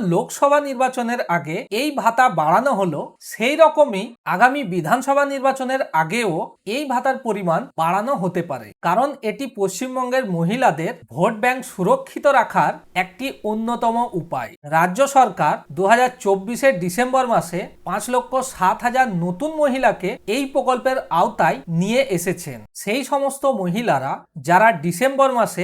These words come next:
আবেদন করেছিলেন এবং যাদের আবেদনপত্রটি অ্যাপ্রুভ করা হয়েছে, তারাও জানুয়ারি মাস থেকে ভাতা পাওয়া শুরু হবে। তবে নতুন বছরে কিছু নতুন নিয়ম চালু করা হয়েছে, যে নিয়মগুলি সমস্ত মহিলাকে অনুসরণ করতে বলা হয়েছে।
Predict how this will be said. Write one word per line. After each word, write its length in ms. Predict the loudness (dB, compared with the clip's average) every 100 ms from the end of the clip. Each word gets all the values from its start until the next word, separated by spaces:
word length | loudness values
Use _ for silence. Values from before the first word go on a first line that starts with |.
| -4
আবেদন 380 | -2 2 4 4 2
করেছিলেন 540 | -2 -2 -4 -6 -8 -12 -8
এবং 200 | -2 0 0
যাদের 340 | 0 2 2 -2 0 -2
আবেদনপত্রটি 1000 | 0 2 2 2 0 0 -2 -2 -2 -6 -8 _
অ্যাপ্রুভ 400 | -6 -6 -2 -2 2
করা 200 | 4 6
হয়েছে, 360 | 6 2 0 -8 -8 _
তারাও 380 | 2 6 6 6 2
জানুয়ারি 440 | 2 0 2 0 2
মাস 200 | 0 -2
থেকে 240 | -6 -4 -4
ভাতা 320 | -2 0 2 2
পাওয়া 200 | 2 2
শুরু 300 | 0 -2 0
হবে। 260 | 0 -4 -10 -8 -2
তবে 200 | 4 4 4 -2
নতুন 260 | -2 -4 0
বছরে 380 | 0 0 -2 -2 -6
কিছু 220 | -10 -6 -2 -2
নতুন 240 | -2 -2 -2 0
নিয়ম 260 | 2 2 2
চালু 240 | 4 4 4
করা 220 | 0 0
হয়েছে, 360 | -4 -12 -16 -18 -14 -2
যে 140 | 2 2 2
নিয়মগুলি 540 | -2 -2 -2 -4 -4 -6 -4
সমস্ত 360 | -2 -2 -4 -2 -2 0
মহিলাকে 560 | 0 2 2 0 -2 -10 -10 -6
অনুসরণ 520 | -4 -2 0 0 0
করতে 340 | -2 -4 -2 -2
বলা 280 | 2 2 2
হয়েছে। 340 | 0 -4 -10